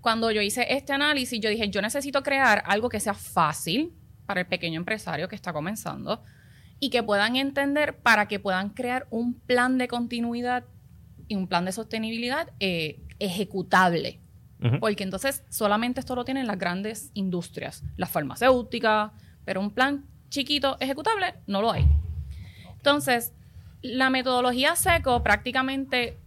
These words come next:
Speaker 1: ¿cómo lo trabajé? Cuatro áreas principales. La S es de supervivencia, supervivencia a nivel personal.
Speaker 2: Ujú.
Speaker 1: La E es de energización. La C es de comunicación.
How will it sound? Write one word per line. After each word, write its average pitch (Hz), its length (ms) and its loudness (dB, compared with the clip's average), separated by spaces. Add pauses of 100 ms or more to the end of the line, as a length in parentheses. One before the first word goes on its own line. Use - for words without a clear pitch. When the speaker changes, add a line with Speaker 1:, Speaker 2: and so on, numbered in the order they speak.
(160)
Speaker 1:
¿cómo 262 260 4
lo 269 100 6
trabajé? 240 480 4 (400)
Cuatro 226 360 6
áreas 247 180 4
principales. 190 580 0 (380)
La 196 300 6
S 294 360 0 (580)
es 208 200 0
de 233 120 2
supervivencia, 233 800 -2
supervivencia 175 500 -4
a - 20 -4
nivel 180 200 -4
personal. 180 480 -4
Speaker 2:
Ujú. 110 200 2 (360)
Speaker 1:
La 202 280 6
E 240 220 2
es 269 180 -6
de 208 280 0
energización. 240 1080 0 (720)
La 196 280 2
C 247 520 2 (200)
es 208 160 -2
de 202 180 -2
comunicación. 294 1040 2